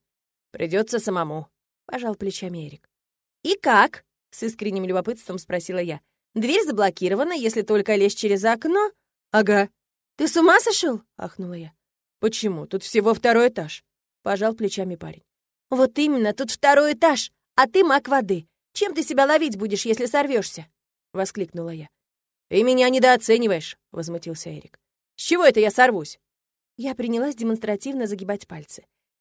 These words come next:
«Зима, снег, лед, второй этаж». «У тебя есть другие варианты?» вежливо поинтересовался Эрик. «Выбирая между попасть на ковер к ректору и свернуть шею, я предпочту первое»,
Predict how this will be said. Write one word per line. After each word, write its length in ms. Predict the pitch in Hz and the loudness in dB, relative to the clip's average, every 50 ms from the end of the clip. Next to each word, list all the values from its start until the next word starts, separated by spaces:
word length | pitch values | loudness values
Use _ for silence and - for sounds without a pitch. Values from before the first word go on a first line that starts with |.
| _ - | _ -8
«Зима, 440 | 214 226 320 302 262 220 233 277 - _ _ _ | 0 0 2 2 2 0 0 -2 -6 _ _ _
снег, 560 | - - - 247 240 226 226 262 - - _ _ _ _ | -10 -8 -4 -2 0 0 0 0 -4 -10 _ _ _ _
лед, 400 | - 226 220 226 269 381 _ - _ _ | -4 0 2 2 2 2 _ -10 _ _
второй 300 | - 247 226 220 254 320 | 0 2 2 2 2 0
этаж». 340 | - - 185 185 - - _ _ _ _ _ _ _ _ _ _ _ _ _ - | -2 -6 -8 -8 -10 -14 _ _ _ _ _ _ _ _ _ _ _ _ _ -10
«У 60 | - 180 | -10 -8
тебя 200 | 175 180 185 190 | -4 0 0 0
есть 260 | 185 190 190 180 156 | 4 4 2 2 2
другие 300 | 180 180 170 175 180 190 | -4 -6 -2 0 0 0
варианты?» 480 | 220 247 277 285 285 226 302 294 - _ _ _ _ _ - | 2 2 2 0 0 -2 -4 -6 -6 _ _ _ _ _ -8
вежливо 460 | 208 214 214 202 202 208 233 285 302 | -4 0 0 0 0 0 -4 -4 -4
поинтересовался 840 | - 269 254 233 220 214 196 180 - 190 180 180 175 170 - 180 170 | -6 -6 -6 -6 -6 -6 -8 -6 -6 -8 -8 -8 -8 -10 -10 -12 -12
Эрик. 220 | 160 160 160 _ _ _ _ _ _ _ _ _ - | -14 -14 -18 _ _ _ _ _ _ _ _ _ -6
«Выбирая 480 | - 220 254 254 214 262 262 254 233 226 | 0 2 2 2 4 2 2 4 2 2
между 280 | 226 233 220 202 220 | 2 2 2 0 0
попасть 400 | 220 240 226 226 240 226 214 214 | 0 0 0 2 2 2 2 2
на 140 | 226 226 220 | 2 0 0
ковер 260 | 226 226 220 214 214 202 | 2 2 2 2 0 0
к 60 | - | -2
ректору 360 | 233 226 220 - - 233 226 | -2 -4 -4 -2 -2 0 0
и 40 | 226 | 0
свернуть 380 | 220 - 226 220 220 220 208 - | 0 -2 -4 -4 -4 -4 -4 -4
шею, 260 | - 403 427 392 330 | -2 0 0 0 0
я 180 | 285 320 381 | -2 -2 -2
предпочту 560 | 392 381 370 - - 254 226 - - 277 269 247 | -2 -4 -6 -6 -6 -8 -8 -8 -8 -6 -8 -6
первое», 480 | 226 180 156 156 160 160 160 156 160 | -4 -4 -4 -2 -2 -2 -4 -4 -6